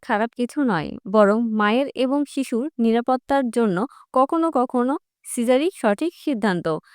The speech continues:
তাই চিন্তিত না হয়ে সবসময় অভিজ্ঞ ডাক্তারের পরামর্শ মেনে চলুন। আপনার এবং আপনার সন্তানের সুস্থতাই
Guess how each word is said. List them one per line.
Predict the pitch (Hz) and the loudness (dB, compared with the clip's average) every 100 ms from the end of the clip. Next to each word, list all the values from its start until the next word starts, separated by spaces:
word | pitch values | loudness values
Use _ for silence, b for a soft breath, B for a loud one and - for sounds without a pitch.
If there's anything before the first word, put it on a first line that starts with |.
| B B - | B B 2
তাই | 214 170 208 | 4 4 2
চিন্তিত | 277 277 302 285 320 | 0 0 0 -2 0
না | 233 208 | 0 0
হয়ে | 226 208 240 | 0 0 -2
সবসময় | - 269 262 294 302 - | -4 -6 -4 -4 -2 0
অভিজ্ঞ | 233 240 254 269 | 0 0 0 0
ডাক্তারের | 247 185 - 208 208 | 2 0 -2 -2 0
পরামর্শ | 214 214 226 240 285 | 0 0 0 -2 -2
মেনে | 262 202 196 | 0 0 0
চলুন। | 185 165 160 165 b b - | -2 -2 -2 -6 b b -2
আপনার | 202 - 269 285 | -2 0 0 0
এবং | 226 233 - | 0 0 0
আপনার | 208 220 233 | -4 0 -2
সন্তানের | 247 - 233 247 269 285 | -2 -2 -2 0 -2 -2
সুস্থতাই | - 254 - 269 208 | -4 -8 -4 -2 -2